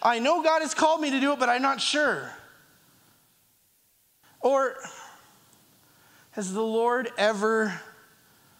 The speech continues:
spoken to you about something seemingly so small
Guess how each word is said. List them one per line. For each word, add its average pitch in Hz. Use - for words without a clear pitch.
spoken 202
to 190
you 180
about 160
something 175
seemingly 160
so 170
small 170